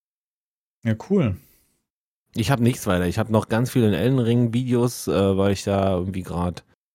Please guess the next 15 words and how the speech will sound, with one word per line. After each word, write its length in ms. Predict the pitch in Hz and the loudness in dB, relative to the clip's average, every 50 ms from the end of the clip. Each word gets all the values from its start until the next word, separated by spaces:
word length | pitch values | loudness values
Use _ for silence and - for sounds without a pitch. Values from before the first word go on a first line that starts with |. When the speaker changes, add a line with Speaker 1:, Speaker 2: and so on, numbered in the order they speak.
| _ _ _ _ _ - | _ _ _ _ _ -12
Speaker 1:
<clears throat> 180 | 113 - - | -12 -10 -8
Speaker 2:
äh, 680 | - 131 127 113 - 82 87 87 85 85 80 76 69 65 65 | -6 -4 -4 -2 -2 -2 -2 -2 0 -2 -2 -4 -4 -6 -10
bestimmte 1160 | - - - 50 - 78 95 92 - - - 117 107 98 98 - 101 95 92 90 87 87 85 82 80 - _ _ _ _ _ _ _ _ _ _ _ _ _ _ - - - - - 57 - - - | -12 -16 -18 -18 -12 -8 -8 -8 -8 -2 2 2 2 2 2 0 0 0 2 2 0 0 -4 -6 -10 -16 _ _ _ _ _ _ _ _ _ _ _ _ _ _ -20 -20 -20 -18 -20 -20 -20 -20 -12
Items 460 | - 123 120 113 - 123 117 104 - - | -8 -6 -6 -2 0 0 0 0 0 -2
haben 300 | 98 98 104 104 98 92 | -2 0 0 0 0 0
will 300 | 101 98 98 98 98 95 | 2 2 2 2 0 0
und 180 | 78 87 87 | -2 -4 -4
dann 240 | 82 82 80 78 73 | -4 -4 -4 -4 -4
lass 180 | 71 82 82 - | -4 -6 -6 -6
ich 100 | - - | -6 -6
mir 100 | 87 76 | -6 -6
das 160 | 80 78 - | -6 -6 -8
erklären 520 | - - - - 82 78 82 85 87 92 | -10 -12 -12 -10 -8 -8 -8 -8 -6 -6
und 140 | 90 95 92 | -6 -8 -6
so. 220 | - 101 107 117 | -6 -6 -8 -8